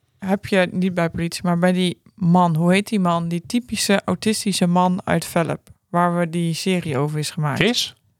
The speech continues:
Speaker 1: Hoe?
Speaker 2: Kees?
Speaker 1: Ja.
Speaker 2: Ja.
Speaker 1: Die doet toch tekenen?
Speaker 2: Ja.
Speaker 1: Maar dat is toch ook bizar gedetailleerd hoe die man tekent?
Speaker 2: Ja.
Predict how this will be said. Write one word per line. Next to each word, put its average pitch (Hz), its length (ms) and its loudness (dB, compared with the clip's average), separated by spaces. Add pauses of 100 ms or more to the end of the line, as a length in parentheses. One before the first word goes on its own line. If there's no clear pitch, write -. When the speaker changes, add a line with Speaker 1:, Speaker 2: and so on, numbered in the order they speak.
(280)
Speaker 1:
Hoe? 339 200 0 (180)
Speaker 2:
Kees? - 580 -2
Speaker 1:
Ja. 277 300 0 (120)
Speaker 2:
Ja. - 180 -2 (220)
Speaker 1:
Die 226 120 0
doet 269 120 2
toch 294 140 0
tekenen? 185 600 0
Speaker 2:
Ja. 123 140 2
Speaker 1:
Maar - 100 -4 (500)
dat 240 120 2
is 262 80 0
toch 294 160 0
ook 254 100 -12
bizar 240 420 4
gedetailleerd 208 920 2
hoe 196 140 0
die 190 120 0
man 190 180 2
tekent? 214 520 -6
Speaker 2:
Ja. 104 280 0